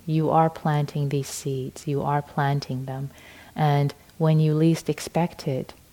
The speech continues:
you'll, you might see a shift in your perspective. So it is, it, it is working. Trust that it is working, even though in that very moment you may not actually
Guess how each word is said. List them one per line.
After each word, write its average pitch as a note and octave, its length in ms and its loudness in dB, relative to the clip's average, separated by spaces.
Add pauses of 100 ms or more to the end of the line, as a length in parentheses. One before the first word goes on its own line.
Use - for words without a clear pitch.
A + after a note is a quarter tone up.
(1600)
you'll, D3+ 380 4 (180)
you D#3 100 2
might D3 300 2
see D#3 380 0
a D3 40 -2
shift - 460 -2
in D3 140 0
your C#3+ 80 -2
perspective. D3+ 800 -8 (3000)
So D#3 300 0
it D#3+ 140 4
is, D#3 460 2
it, D#3 220 -2 (120)
it E3 120 2 (300)
is F#3 300 8
working. D#3 420 0
Trust - 340 -2
that D#3 220 0
it D#3 120 2
is D3 200 2
working, D3 440 -2
even D3 360 2
though C#3 160 2
in C#3 140 2
that C#3 220 0
very C#3 240 0
moment C3+ 380 -2
you C3+ 80 -4
may C3 140 -2
not C3 240 -2
actually C3+ 540 -6